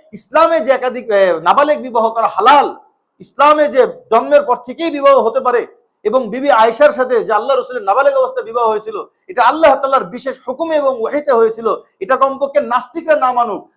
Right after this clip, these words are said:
নাস্তিকরা গালি দিতে পারে, তাদের গা জ্বলতে পারে, কিন্তু যারা মুসলিম আর যারা ইমানদার, তাদের এই কথা হান্ড্রেডের মধ্যে হান্ড্রেড পার্সেন্ট এই কথার ইয়াকিন থাকতে হবে যে ইসলামে নাবালেগ বিবাহ করা বৈধ, অতএব কোনো সমস্যা নাই, অতএব এই বৈধ বিষয় নিয়ে যদি কেউ নবীকে গালি দেয়,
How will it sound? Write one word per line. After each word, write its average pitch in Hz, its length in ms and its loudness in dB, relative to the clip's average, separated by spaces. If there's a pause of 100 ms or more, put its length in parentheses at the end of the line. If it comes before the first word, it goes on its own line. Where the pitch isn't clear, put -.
নাস্তিকরা 269 480 0
গালি 240 220 0
দিতে 247 200 -8
পারে, 214 280 0 (200)
তাদের 277 260 2
গা 247 240 4
জ্বলতে 226 260 -4
পারে, 202 260 0 (200)
কিন্তু 240 160 -8
যারা 254 160 4
মুসলিম 302 440 -4
আর 285 120 0
যারা 240 180 -2
ইমানদার, 220 460 0 (260)
তাদের 233 260 0
এই 302 140 -2
কথা 277 180 2
হান্ড্রেডের 339 420 -2
মধ্যে 311 220 0
হান্ড্রেড 262 280 -2
পার্সেন্ট 233 340 -4 (180)
এই 202 80 -6
কথার 233 220 -2
ইয়াকিন 233 380 -4
থাকতে 254 280 -4
হবে 220 280 4 (280)
যে 202 80 -6
ইসলামে 254 540 2
নাবালেগ 247 440 0
বিবাহ 220 280 0
করা 214 180 0
বৈধ, 247 280 -2 (340)
অতএব 202 260 -4
কোনো 370 340 0
সমস্যা 214 440 -8
নাই, 277 220 -4 (160)
অতএব 254 300 0
এই 277 200 -6
বৈধ 247 200 0
বিষয় 240 360 2
নিয়ে 233 120 -6
যদি 220 140 -10
কেউ 220 120 -10
নবীকে 202 280 -10
গালি 190 220 0
দেয়, 190 200 0